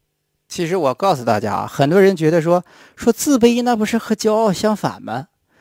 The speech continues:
其实我告诉你，实际上从心理学上来说，自卑是一种隐形的骄傲。为什么说它是隐形的骄傲呢？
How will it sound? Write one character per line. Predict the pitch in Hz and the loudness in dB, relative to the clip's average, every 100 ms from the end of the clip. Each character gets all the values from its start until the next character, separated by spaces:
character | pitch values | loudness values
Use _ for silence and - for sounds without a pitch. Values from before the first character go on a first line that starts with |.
| _ _ | _ _
其 | - | -8
实 | 160 | -4
我 | 127 | -4
告 | - 151 120 | 0 2 2
诉 | 139 | -2
你， | 107 - - _ _ _ | -10 -12 -18 _ _ _
实 | - 139 | -8 -4
际 | 170 | 0
上 | 170 143 | 0 0
从 | 170 | -2
心 | 170 - 254 | -4 -4 -4
理 | 147 | -4
学 | 113 117 | -4 -4
上 | 123 | -4
来 | 110 104 | -4 -6
说， | 113 107 110 _ _ _ _ _ | -6 -8 -10 _ _ _ _ _
自 | - - 226 | -10 -2 -2
卑 | 160 180 180 - _ | 2 2 2 -6 _
是 | - - 185 | -8 -2 -2
一 | 220 190 | -2 -2
种 | 143 120 147 _ _ | -2 -2 -6 _ _
隐 | 156 139 135 104 98 | -8 -2 -2 -2 -8
形 | - 110 117 | -8 -8 -4
的 | 165 | -6
骄 | - 110 | -4 -6
傲。 | 98 101 _ _ _ _ _ _ _ _ _ | -6 -8 _ _ _ _ _ _ _ _ _
为 | 196 196 | -8 -6
什 | 143 | -4
么 | 131 | -4
说 | 151 | -2
它 | 139 | -2
是 | 127 143 | -2 -4
隐 | 127 107 | -2 -6
形 | 107 110 113 | -6 -8 -8
的 | |
骄 | 120 123 | -6 -4
傲 | 113 110 | -4 -4
呢？ | 147 | -10